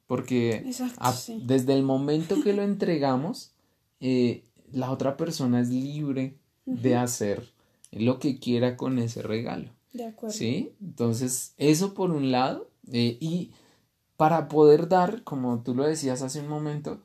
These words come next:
Speaker 1: tenemos que aprender a recibir. Es muy difícil, o sea, para poder dar, eh, regalar mejor, ¿sí?
Speaker 2: Ujú.
Speaker 1: Eh, a-,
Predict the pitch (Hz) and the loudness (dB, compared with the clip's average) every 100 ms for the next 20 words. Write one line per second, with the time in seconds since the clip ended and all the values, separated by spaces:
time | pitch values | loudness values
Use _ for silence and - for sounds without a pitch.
0 | _ _ _ _ _ 139 131 127 135 - | _ _ _ _ _ -2 2 2 0 0
1 | 156 151 156 131 117 110 107 120 117 120 | -2 -2 -4 0 2 0 -2 -4 -6 -4
2 | 104 - - _ _ _ _ _ _ 120 | -6 -8 -18 _ _ _ _ _ _ -2
3 | 123 143 160 156 165 165 160 156 156 151 | 0 0 0 -2 -6 -6 -6 -4 -4 -4
4 | - 135 123 104 - _ _ - 131 135 | -2 2 2 2 -2 _ _ 4 6 6
5 | 131 135 135 139 156 - - 147 123 156 | 4 2 4 4 2 -4 -14 -8 4 6
6 | 180 190 214 240 - _ _ _ _ _ | 6 4 0 -4 -10 _ _ _ _ _
7 | _ _ _ _ _ _ _ _ _ 123 | _ _ _ _ _ _ _ _ _ 0
8 | 123 117 113 113 107 95 - _ _ _ | 2 2 2 0 -2 -4 -10 _ _ _
9 | _ _ - - - 139 135 120 117 117 | _ _ -20 -8 0 2 4 4 4 4
10 | 123 147 196 160 127 120 - 123 160 247 | 4 2 0 -2 -2 -2 0 0 0 -4
11 | _ - - - 120 - 254 302 - - | _ -16 -8 -4 -2 -2 -4 -6 -14 -16
12 | - 107 107 104 - | -4 -2 0 -2 -6